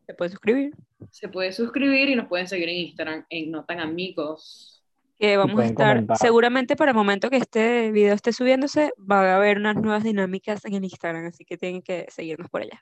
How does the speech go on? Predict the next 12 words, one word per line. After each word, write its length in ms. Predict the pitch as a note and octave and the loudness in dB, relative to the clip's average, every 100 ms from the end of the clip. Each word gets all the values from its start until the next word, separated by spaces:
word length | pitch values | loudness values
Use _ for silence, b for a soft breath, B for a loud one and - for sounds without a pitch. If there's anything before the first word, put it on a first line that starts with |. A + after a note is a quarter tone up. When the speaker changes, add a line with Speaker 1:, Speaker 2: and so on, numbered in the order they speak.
| _ _ _ - | _ _ _ -20
Speaker 2:
Exacto, 480 | - - D3+ - C#3+ | -14 -8 -8 -8 -8
va 60 | |
a 40 | D3+ | -6
haber 140 | D#3+ | -6
contenido 360 | F#3 D#3+ D#3+ E3+ | -8 -6 -4 -4
bonito. 480 | D#3+ D#3 D#3 - - _ _ _ _ _ _ - _ - - | -6 -6 -6 -10 -20 _ _ _ _ _ _ -20 _ -10 -8
Para 120 | F3+ | -2
que 60 | F#3 | -2
por 100 | E3+ | -2
favor 180 | F#3+ G#3 | -4 -4
nos 80 | F#3 | -4
apoyen. 440 | D#3+ D3 C#3+ - | -6 -6 -8 -14